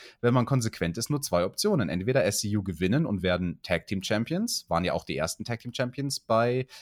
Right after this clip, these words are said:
A E W, wenn auch in anderer Besetzung, zusammen mit Scorpio Sky.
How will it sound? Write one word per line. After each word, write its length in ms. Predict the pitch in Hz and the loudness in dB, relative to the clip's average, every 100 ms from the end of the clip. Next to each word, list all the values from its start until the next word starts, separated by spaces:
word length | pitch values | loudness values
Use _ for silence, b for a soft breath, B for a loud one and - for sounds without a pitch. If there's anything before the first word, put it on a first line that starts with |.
| B - | B 2
A 60 | |
E 100 | 110 | 4
W, 380 | 110 117 143 143 | 4 2 0 0
wenn 140 | 85 | 0
auch 120 | 82 87 | -2 -4
in 80 | |
anderer 340 | - 90 87 82 | -2 -2 0 -2
Besetzung, 440 | 76 85 - 139 | -2 -4 -4 -8
zusammen 300 | 117 87 82 | -6 -4 -2
mit 100 | 80 | -2
Scorpio 400 | - - 82 - | -4 -2 -4 -4
Sky. 440 | 71 - 69 95 | -6 -4 -4 -4